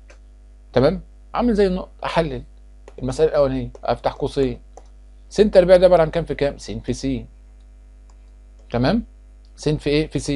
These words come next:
خمستاشر دي كام في كام؟ تلاتة في خمسة. والإشارة هنا إيه؟ سالب. الإشارة هنا إيه؟ سالب، يبقوا مختلفين.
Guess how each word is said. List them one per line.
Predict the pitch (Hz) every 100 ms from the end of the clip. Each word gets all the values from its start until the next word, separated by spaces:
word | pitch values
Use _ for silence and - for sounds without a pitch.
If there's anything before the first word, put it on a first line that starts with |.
| 123
خمستاشر | - 147 -
دي | 165
كام | 160 156
في | 147
كام؟ | 151 151 139 - - - - - - - -
تلاتة | 120 127 139
في | 131
خمسة. | 151 147 - - - - - - - - - - - - - -
والإشارة | 123 135 160 151
هنا | 160 151
إيه؟ | 151 - -
سالب. | - 156 160 139 - - - - - - -
الإشارة | 123 156 156
هنا | 160
إيه؟ | 156 165 -
سالب، | - 165 170 135 123
يبقوا | 127
مختلفين. | 127 - 135 127 165 160 110